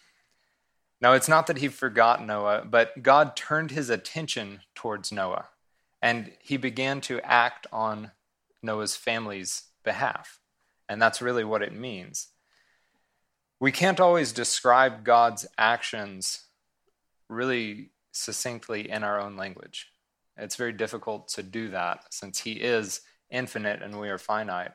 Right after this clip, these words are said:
And this is an example of one of those uses of anthropomorphic language, language that we use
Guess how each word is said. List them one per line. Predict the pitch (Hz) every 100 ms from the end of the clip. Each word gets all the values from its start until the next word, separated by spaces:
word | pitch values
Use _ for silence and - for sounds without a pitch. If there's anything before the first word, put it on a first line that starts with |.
| _ _ _ _ _ _ -
And | 110 110
this | 131
is | 160 131
an | 131
example | 107 117 120 123
of | 110 101
one | 110
of | 110
those | 107 101 95 - -
uses | 110 117 - 113 104 -
of | 104 95 - 107
anthropomorphic | 113 - 107 - 104 104 107 - 101 101
language, | 98 95 92 - - _ _ _ _ _ -
language | 107 113 104 98
that | 104
we | 104 117
use | 156 123 120 117